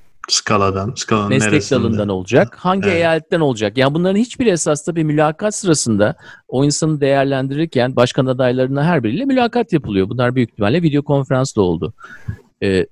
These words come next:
Speaker 2: diye düşünüyorum.
Speaker 1: Devam ediyormuş.
Speaker 2: Devam da ediyordur.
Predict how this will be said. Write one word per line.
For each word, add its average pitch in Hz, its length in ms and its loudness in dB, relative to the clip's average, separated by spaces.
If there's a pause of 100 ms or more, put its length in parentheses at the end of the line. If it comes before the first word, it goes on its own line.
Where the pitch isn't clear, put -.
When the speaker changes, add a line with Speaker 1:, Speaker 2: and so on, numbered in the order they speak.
(140)
Speaker 2:
diye 92 160 6
düşünüyorum. 90 500 -2
Speaker 1:
Devam 107 320 4
ediyormuş. 107 640 -4 (320)
Speaker 2:
Devam 139 380 0
da 123 60 0
ediyordur. 101 420 -2